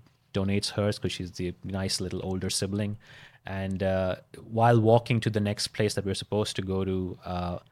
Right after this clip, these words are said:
I'm obviously tired, and one of my uncles is carrying me, and I fall asleep. And I,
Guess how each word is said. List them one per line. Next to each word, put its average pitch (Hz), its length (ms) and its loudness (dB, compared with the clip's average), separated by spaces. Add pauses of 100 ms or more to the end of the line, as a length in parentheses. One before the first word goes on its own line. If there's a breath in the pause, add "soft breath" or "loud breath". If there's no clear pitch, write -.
(260 soft breath)
I'm 104 140 0
obviously 101 280 -2
tired, 101 400 0
and 95 160 -2
one 98 100 -2
of 101 60 0
my 98 100 0
uncles 95 300 -2
is 85 100 -6
carrying 98 400 -2
me, 98 220 0
and 92 80 -4
I 90 80 -6
fall 95 260 -4
asleep. - 460 -2
And 92 80 -4
I, 98 220 -4